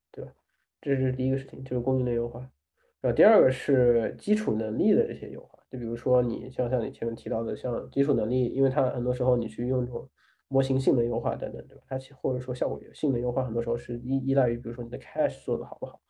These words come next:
或者你能不能自个，自动地去 configure 一些这个 optimization 的 pattern，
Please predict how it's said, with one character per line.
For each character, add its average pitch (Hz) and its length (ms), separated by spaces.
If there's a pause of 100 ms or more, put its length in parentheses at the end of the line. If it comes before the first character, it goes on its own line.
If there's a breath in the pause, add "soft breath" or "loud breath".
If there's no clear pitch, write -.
(440 soft breath)
或 139 120
者 123 80
你 113 80
能 113 100
不 120 60
能 120 140
自 135 100
个， 135 100
自 - 120
动 135 120
地 131 60
去 127 100
configure 127 480
一 113 80
些 120 220
这 117 120
个 113 80
optimization 117 540
的 110 80
pattern， 120 320